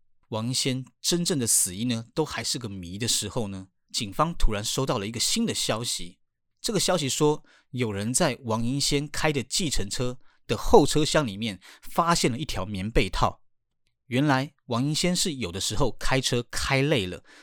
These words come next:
就会直接在车上睡觉休息，于是就把家里的棉被套呢拿到车上，方便呢他随时想要休息可以用。而当时的王太太呢，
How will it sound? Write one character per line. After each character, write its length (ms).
就 140
会 100
直 300
接 180
在 160
车 260
上 220
睡 300
觉 240
休 280
息， 360
于 100
是 180
就 140
把 140
家 180
里 100
的 100
棉 240
被 160
套 200
呢 160
拿 140
到 100
车 280
上， 260
方 220
便 160
呢 100
他 140
随 300
时 220
想 180
要 60
休 200
息 200
可 160
以 160
用。 200
而 120
当 220
时 140
的 120
王 200
太 220
太 160
呢， 220